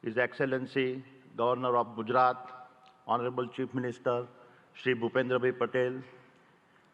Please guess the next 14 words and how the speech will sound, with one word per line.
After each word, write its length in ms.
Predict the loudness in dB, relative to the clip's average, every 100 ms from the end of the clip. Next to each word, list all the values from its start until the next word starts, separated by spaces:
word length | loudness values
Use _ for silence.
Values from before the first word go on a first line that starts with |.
| _ _ _ _ _
distinguished 600 | -6 -2 0 0 0 0
ministers, 580 | -2 -2 0 0 0 0 -8 -20 -20 -20 -20 -20 0
captains 480 | 2 4 4 4 4
of 140 | 4 2
industries, 600 | 4 2 2 0 0 -6 -18 -20 -20 -20 -20 _ _ _ -20 -20 -20 -20 -20 -4
and 240 | 0 4 6
my 60 | 4
dear 220 | 6 4 2
friends. 280 | -2 -2 -8 -14 -16 -18 -20 -20 -20 -20 -20 _ _ _ _ _ _ -20 -20 -18 0
Good 100 | 2
morning. 380 | 6 4 4 -4 -10 -12 -18 -20 -20 -20 -20 -20 -20 -20 -20 -20 -20 -20 -20 -20 -20 -20 -20 -20 _ _ -6
It 120 | -2
is 140 | -2
privilege 640 | 2 4 6 8 8 6